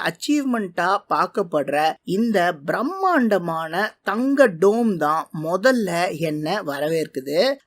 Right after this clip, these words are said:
ஆனா கரெக்டா ஒரு பதினாலு வருஷங்களுக்கு முன்னாடி நடந்த விசித்திரமான ஒரு விஷயத்தை பத்தி இன்வெஸ்டிகேட் பண்ண தான் நான் இப்ப இங்க வந்திருக்கேன். ரெண்டாயிரத்தி ஒன்பது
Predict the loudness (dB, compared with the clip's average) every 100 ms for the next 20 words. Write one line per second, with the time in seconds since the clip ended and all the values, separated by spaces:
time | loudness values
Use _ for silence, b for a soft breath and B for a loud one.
0 | -2 0 0 0 -2 -6 _ -8 -4 -4
1 | -6 _ 0 2 4 2 -4 -8 -2 -2
2 | 0 0 2 2 0 0 -2 -2 -4 -6
3 | -2 0 0 0 -2 -2 -4 -6 -6 -4
4 | -2 -2 -2 -2 -4 -6 -4 -4 0 0
5 | -2 -2 -4 -2 -4 -4 -6 -4 -4 -2
6 | -6 -8 -6 -8 -12 _ _ -6 -2 0
7 | 0 0 -2 -2 -2 -8 -4 -2 -4 -4
8 | -6 -2 -2 -2 -6 -2 0 0 -2 -4
9 | -4 -2 -2 -4 -4 -2 -2 -4 _ -6
10 | -2 0 2 2 2 2 0 0 0 -2
11 | -2 0 0 2